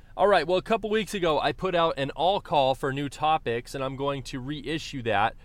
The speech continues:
Uh, if you have a topic you want to hear about, if you are having trouble with some aspect of selling A V and you want to hear my take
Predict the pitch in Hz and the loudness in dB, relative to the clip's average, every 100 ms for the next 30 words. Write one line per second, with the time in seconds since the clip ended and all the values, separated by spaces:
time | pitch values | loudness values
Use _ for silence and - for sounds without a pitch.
0 | - - - 127 127 123 151 131 175 185 | -20 -10 0 2 0 -2 -4 -2 0 0
1 | - - 165 170 175 - 143 135 120 147 | -2 -2 -2 -2 -6 -6 -4 -2 -4 -4
2 | 165 143 135 113 - - 117 120 117 139 | -2 2 2 0 -4 -10 -8 -6 -6 -6
3 | 131 131 127 127 120 - 143 135 131 120 | -4 -2 -2 -4 -8 -4 -2 -2 -4 -4
4 | 113 - 139 135 - 117 123 - 123 117 | -6 -6 -6 -6 -6 -4 -4 -4 -6 -8
5 | - 131 127 120 117 113 175 139 123 127 | -8 -6 -4 -4 -6 -6 -8 -8 -6 -6
6 | 120 123 113 113 113 - 123 - | -4 -6 -4 -4 -6 -6 -6 -8